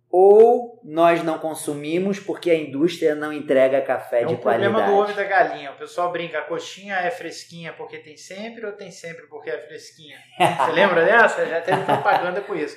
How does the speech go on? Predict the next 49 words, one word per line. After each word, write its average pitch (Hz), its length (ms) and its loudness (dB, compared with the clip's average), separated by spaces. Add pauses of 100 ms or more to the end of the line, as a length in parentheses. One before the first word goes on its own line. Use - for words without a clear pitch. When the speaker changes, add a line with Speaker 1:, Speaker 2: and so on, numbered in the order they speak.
(140)
Speaker 1:
Legal. 117 340 -2
Speaker 2:
O 98 60 -2
que 117 60 -4
o - 60 0
Léo 185 200 2
quer 185 120 -6
saber, 180 380 -6
trocando 180 380 -6
em 185 40 -12
miúdo, 190 300 -8
é 254 60 0
isso. 151 480 -8 (460)
Quem 392 340 -12
vem 226 240 -6
primeiro 170 420 -6
aí? - 240 -10 (140)
Será 170 300 -2
que 185 100 -10
a 180 40 -6
gente 214 260 -10
tem 208 100 -8
que 208 80 -20
demandar 170 460 -2
a - 20 -8
qualidade 202 720 -4
ou 208 40 -8
será 196 280 -8
que 190 80 -12
a - 20 -14
gente 208 260 -16
não 220 120 -14
conhece 226 480 -8
qualidade 180 680 -4
porque 160 220 -20
não 160 120 -18
estão 156 260 -20
entregando 143 400 -18
a 143 80 -20
gente? 139 320 -20
Não 156 80 -18
é 160 40 -18
por 156 140 -18
aí, 202 180 -12
Léo? 156 220 -12
Speaker 1:
Exatamente. 104 1200 -10 (420)
E 107 60 -14
eu 110 160 -4
quero 110 220 -2
ouvir 110 200 -10